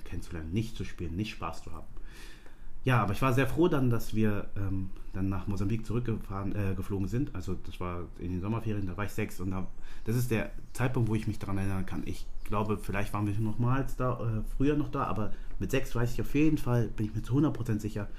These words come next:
dass ich da war. Und mit sechs sind auch diese ganzen Erfahrungen auch, ähm, gekommen mit der Ausgrenzung und Diskriminierung. Auf jeden Fall sind wir dann da in Mosambik und ich hab mich so wohl gefühlt, weil da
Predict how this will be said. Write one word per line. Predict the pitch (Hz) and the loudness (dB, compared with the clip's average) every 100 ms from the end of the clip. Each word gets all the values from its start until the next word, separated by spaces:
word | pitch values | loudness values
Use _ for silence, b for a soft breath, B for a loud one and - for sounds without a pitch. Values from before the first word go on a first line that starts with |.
| B B B - | B B B -2
dass | 92 - | 6 10
ich | - | 12
da | 87 87 | 12 10
war. | 85 - B B 95 | 10 8 B B 4
Und | 95 101 | 4 2
mit | 95 | 4
sechs | 117 117 | 4 2
sind | 107 110 | 2 2
auch | 95 | 4
diese | 110 101 | 2 2
ganzen | 120 117 107 | 2 2 0
Erfahrungen | 92 123 117 104 | 4 6 6 2
auch, | 90 - - | -2 -4 -2
ähm, | 95 95 92 90 - B B | -2 0 0 -2 -4 B B
gekommen | - - 110 95 | 0 2 4 4
mit | 90 - | 0 -2
der | 85 - | -2 0
Ausgrenzung | 90 - 101 90 85 | -2 -2 -2 -2 -2
und | 85 82 | -2 -2
Diskriminierung. | 82 - 87 82 78 - B B B B B B | -6 -4 -2 -2 -4 -8 B B B B B B
Auf | - | 0
jeden | 120 | 2
Fall | 120 | 2
sind | 104 120 | 2 2
wir | 123 | 2
dann | 113 104 | 2 2
da | 110 131 143 | 2 0 -2
in | - 104 | -4 -2
Mosambik | 107 104 110 131 - | 0 0 0 -2 -4
und | 90 | -6
ich | - 113 | -4 -4
hab | 104 - B B B - - - - | -4 -4 B B B -6 -4 -4 -4
mich | 98 - | -4 -4
so | 110 117 120 | 2 4 4
wohl | 110 127 | 4 2
gefühlt, | 107 98 92 | 0 -4 -2
weil | 92 90 B B B - | -2 -4 B B B -4
da | 95 | -2